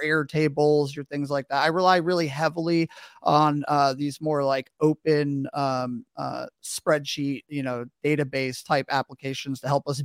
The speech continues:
build what we need, like a database of collaborators, so we know who we've worked with in the community and their info,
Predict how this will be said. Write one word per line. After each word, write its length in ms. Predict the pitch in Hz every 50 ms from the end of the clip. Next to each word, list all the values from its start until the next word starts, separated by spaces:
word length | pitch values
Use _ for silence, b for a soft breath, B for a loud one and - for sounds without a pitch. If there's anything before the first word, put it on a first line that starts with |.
| -
build 300 | - 147 147 147 143 143
what 140 | 143 139 - 147
we 80 | 135
need, 180 | 139 143 131 -
like 140 | - 139 -
a 60 | 156
database 580 | 131 - 143 151 147 151 139 151 151 147 - -
of 160 | 175 156 -
collaborators, 880 | - 196 190 196 208 226 214 180 165 147 143 139 123 139 127 120 117 -
so 120 | - -
we 100 | 135 143
know 200 | 139 151 151 143 135
who 80 | - 160
we've 220 | 156 170 175 165 196
worked 220 | 208 208 196 -
with 180 | 160 143 - -
in 80 | 147 147
the 80 | 160
community 680 | - - 175 190 196 202 190 185 165 151 143 139 135
and 120 | 127 127 147
their 140 | 156 170 -
info, 480 | 185 202 202 196 - 175 156 139 117